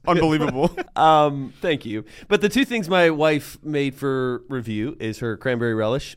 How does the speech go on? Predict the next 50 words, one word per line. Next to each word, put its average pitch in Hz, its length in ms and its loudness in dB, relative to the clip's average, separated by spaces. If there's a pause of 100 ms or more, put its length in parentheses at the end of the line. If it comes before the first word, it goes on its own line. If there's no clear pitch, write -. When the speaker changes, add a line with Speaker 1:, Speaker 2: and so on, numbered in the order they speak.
(140)
Speaker 2:
and 113 120 -6
her 107 80 -4
stuffing. - 480 -10
Speaker 1:
Ah. 104 440 -12
Speaker 2:
We'll - 80 -8
start 185 160 0
with 160 80 0
the 139 40 -4
stuffing. - 380 -4 (640)
Speaker 1:
Okay. 92 80 -12
Speaker 2:
I 87 140 -8
hate - 240 -6
stuffing. 175 680 -2
<laughs> - 840 -10
I - 20 -12
never 190 340 2
like 170 240 4
stuffing. 180 440 2
I 165 40 -2
mean, 156 140 2
it's 151 80 -4
like 147 140 0
soggy 147 360 2
chunks 143 280 -2
of 131 100 -4
bread 131 340 -2
taken 139 220 -4
out 123 60 0
of 117 60 0
a - 20 -8
turkey's 120 420 -8
butt. 107 460 -2
Speaker 1:
I 240 80 -8
love 240 160 -2
Speaker 2:
It's - 80 -4
like, 143 80 0
Speaker 1:
stuffing. 107 260 -2
Speaker 2:
no, 113 320 -2
I 104 80 -4
mean, 120 140 -6
what 139 100 -4
are 139 40 -8
we 131 100 -4
doing, 117 240 -4
people, 110 260 -8
with 95 140 -6
this? 95 200 -10 (440)
Her 262 220 2
Speaker 1:
Uh. - 20 4
Speaker 2:
stuffing, 214 640 2